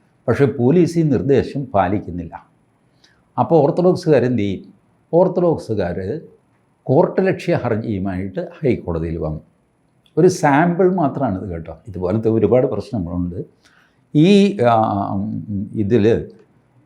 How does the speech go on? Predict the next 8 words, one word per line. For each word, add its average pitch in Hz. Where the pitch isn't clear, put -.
ആ, 92
കണ്ടംപ്റ്റ് 143
പെറ്റീഷൻ 95
എന്ന് 104
പറയും, 85
കോർട്ട് 107
ലക്ഷ്യ 95
ഹർജി. 82